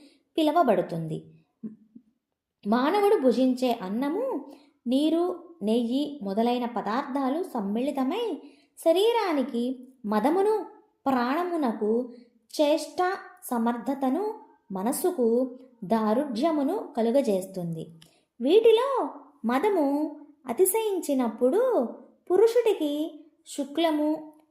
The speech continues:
స్త్రీకి శోణితము బుద్ధి చెంది, ఋతుకాలమునందు భార్యాభర్తలు సంగమం పొందినప్పుడు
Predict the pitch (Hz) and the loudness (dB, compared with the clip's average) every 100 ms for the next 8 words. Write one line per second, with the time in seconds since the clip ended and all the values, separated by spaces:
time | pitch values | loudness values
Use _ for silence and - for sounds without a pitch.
0 | _ - - 285 349 359 277 262 277 - | _ -12 -4 2 2 2 0 -2 -4 -10
1 | - _ - - 302 285 339 339 277 254 | -20 _ -14 0 0 2 0 0 2 2
2 | 285 294 - - _ 190 175 208 170 311 | 0 -4 -10 -20 _ -12 -4 -4 -2 -2
3 | 311 294 269 381 554 453 269 - - _ | 0 0 0 0 0 -2 -4 -14 -20 _
4 | 254 269 415 415 427 466 453 381 254 226 | -4 0 0 0 0 0 0 0 0 2
5 | 226 240 277 - - _ 175 214 226 262 | 2 2 0 -6 -20 _ -4 0 0 0
6 | 339 415 277 254 - 208 180 - - _ | 0 0 -2 -2 -2 0 -2 -6 -18 _
7 | - - 285 285 381 381 427 440 254 214 | -16 -6 -4 0 2 2 -2 -4 -2 0
8 | 220 294 294 294 285 453 466 | 0 0 0 0 0 2 0